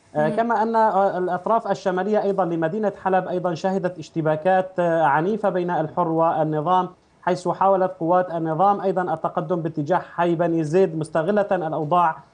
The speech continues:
Speaker 1: آه، ال-، والخلاف بين لواء شهداء بدر من الجيش الحر وعناصر من الدولة الإسلامية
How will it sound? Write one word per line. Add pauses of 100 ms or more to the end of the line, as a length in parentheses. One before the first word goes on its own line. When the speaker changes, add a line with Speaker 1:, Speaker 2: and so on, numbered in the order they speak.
(140)
Speaker 1:
آه،
ال-،
والخلاف
بين (160)
لواء
شهداء
بدر
من
الجيش
الحر
وعناصر
من
الدولة
الإسلامية